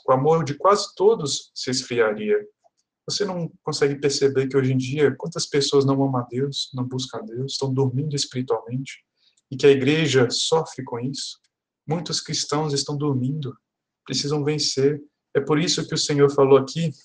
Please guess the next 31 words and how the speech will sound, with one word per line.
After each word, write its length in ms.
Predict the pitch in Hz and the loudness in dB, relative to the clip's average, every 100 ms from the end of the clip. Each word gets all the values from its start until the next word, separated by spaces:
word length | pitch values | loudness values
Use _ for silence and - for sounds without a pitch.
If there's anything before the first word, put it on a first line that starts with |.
| _ - | _ -2
da 80 | 139 | 0
experiência 840 | 135 - 139 139 156 147 135 117 | 0 0 0 2 0 2 2 2
do 200 | 123 135 | 0 -6
povo 300 | - 143 135 | 4 6 6
de 80 | 127 | 4
Israel 420 | 123 127 131 147 | 0 2 4 4
no 100 | 143 | 2
Egito, 500 | 151 127 151 - - - - _ _ _ _ _ | -2 -4 -10 -16 -20 -20 -20 _ _ _ _ _
porque 300 | - 139 147 | 0 0 2
nós 240 | 143 151 147 | 2 2 2
estamos 400 | - 170 170 131 | 2 0 0 0
hoje 220 | 156 156 | 0 -2
enfrentando 560 | 135 139 127 131 143 | -4 -6 -2 -2 0
essa 160 | 123 - | -4 -4
escravidão. 600 | 123 117 110 104 104 101 _ _ - _ _ _ | -4 -4 -6 -4 -6 -6 _ _ -20 _ _ _
Muitos 320 | 139 170 160 | -4 -4 -4
cristãos 520 | - 147 - 139 147 143 | -6 -2 0 2 2 0
estão 180 | 139 | -4
passando 460 | 135 131 - 139 131 | -2 0 0 -2 0
por 100 | 131 | -2
essas 180 | 131 135 | -2 -2
dificuldades, 1120 | 131 - - 127 113 123 127 123 123 - - - - | -6 -8 -8 -4 -2 0 0 -2 -6 -10 -10 -20 -12
essa 220 | - 135 | -6 0
batalha 480 | 123 120 135 139 135 | 0 2 4 6 4
contra 240 | 135 127 | 2 -4
o 40 | 123 | -4
Egito, 340 | - 123 131 | -6 -6 -6
essa 160 | 127 131 | -4 -6
experiência 500 | - 131 123 131 131 | -4 -2 0 -2 -2
de 160 | 131 | -6
dor. 320 | 127 117 123 | -6 -6 -6